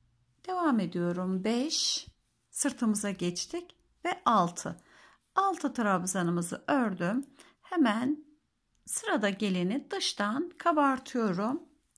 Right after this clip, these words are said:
ve örüyorum. Ve ilerliyorum yine. Bir, iki,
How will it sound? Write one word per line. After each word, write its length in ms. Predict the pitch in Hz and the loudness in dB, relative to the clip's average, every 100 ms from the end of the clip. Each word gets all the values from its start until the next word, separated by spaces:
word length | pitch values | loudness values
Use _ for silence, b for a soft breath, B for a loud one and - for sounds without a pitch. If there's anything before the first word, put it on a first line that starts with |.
| - | -14
ve 100 | - | -2
örüyorum. 560 | 311 220 170 - - - _ _ b b b b b 381 | 0 2 0 -4 -10 -16 _ _ b b b b b -16
Ve 60 | |
ilerliyorum 840 | - 381 392 349 240 185 175 185 190 | -10 -4 0 2 2 2 0 0 0
yine. 500 | 185 196 180 285 - _ _ _ _ | 0 0 0 -2 -8 _ _ _ _
Bir, 640 | - 247 233 - - - _ _ _ _ _ _ _ _ _ _ _ _ _ _ _ _ _ _ _ | 0 2 2 0 -4 -6 _ _ _ _ _ _ _ _ _ _ _ _ _ _ _ _ _ _ _
iki, 600 | 277 277 - 214 254 311 | -8 -6 -2 0 0 -4